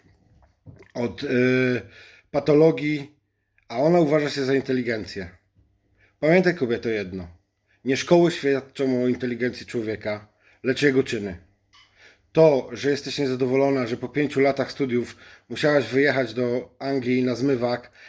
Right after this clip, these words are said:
i robisz tam za dwa pięćdziesiąt funta na godzinę i jak cię Pakistaniec jedzie, to mówisz: „Zrobię loda, będzie zgoda”, to nie upoważnia cię wszystko do tego, żeby nas tak wyzywać. Twierdzisz, że pomidor to jest zakała,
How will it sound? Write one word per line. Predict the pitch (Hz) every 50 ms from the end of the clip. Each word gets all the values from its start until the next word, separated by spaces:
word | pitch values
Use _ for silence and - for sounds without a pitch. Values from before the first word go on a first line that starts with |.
| - _ -
i | 123 131
robisz | 147 151 135 131 - -
tam | 143 127 113
za | 117 117
dwa | 113 120 143 139
pięćdziesiąt | 143 135 131 127 139 127 - 131 127 123
funta | - - 139 127 131 127
na | 127 131 123
godzinę | 117 123 117 120 123 120 117 113 110 110 - _ _ _ _ _ _ _ _ _ _ _ _ _ _ _ _ _ _ _ _ -
i | 147 139 135 131 127 127 - 151
jak | 151 139 - -
cię | - 151
Pakistaniec | - - 127 - - - - 160 151 147 139 127 - -
jedzie, | 123 135 143 135 120 139 135
to | - 139
mówisz: | 139 139 131 120 117
„Zrobię | 117 117 127 143 131 139 143
loda, | 139 143 131 139 131
będzie | 127 139 127 123 123
zgoda”, | 120 127 151 147 127 127 127 127 127 - - _ _ _ _ _ _ _ _ _ _ _ _ _
to | - 135 131
nie | 139 139
upoważnia | 135 139 143 135 156 160 151 143 147 135
cię | - 131
wszystko | - - 139 - - 139 131
do | 107
tego, | - 143 139 127 135 120
żeby | 127 123 127
nas | 131 131 127
tak | - 127 107 117
wyzywać. | 123 117 120 120 104 101 92 90 - - - _ _ _ _ _ _ _ _ _ _ _ _ -
Twierdzisz, | - - 175 180 165 151 160 160 139
że | 117 127 131
pomidor | - 135 135 143 143 135 147 135 113
to | - 135
jest | 131 120 104
zakała, | 113 123 117 - 139 135 131 131 131 127 - -